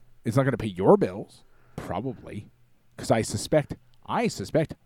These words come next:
most of the people in this are not paid anything. I don't know that, but I spec-, I suspect it's the truth. Like, I have a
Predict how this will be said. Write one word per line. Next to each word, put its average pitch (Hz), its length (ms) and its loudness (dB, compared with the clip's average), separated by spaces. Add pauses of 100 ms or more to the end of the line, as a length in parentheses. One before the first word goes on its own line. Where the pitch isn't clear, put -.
most 117 260 0
of - 60 -16
the 95 100 -10
people 95 320 -4
in 95 60 -2
this 110 180 -2 (160)
are 120 140 -4
not 131 160 -4
paid 117 320 0 (380)
anything. - 580 -12 (2250)
I 104 140 -2
don't 98 180 -2
know 120 180 -2
that, 196 280 -8 (480)
but - 140 -18
I - 40 -20
spec-, - 340 -14 (120)
I - 80 -10
suspect - 580 -12
it's 208 160 -14
the - 100 -20
truth. - 260 -10 (1080)
Like, 98 160 -8
I 95 60 -8
have 92 340 -8
a 78 100 -12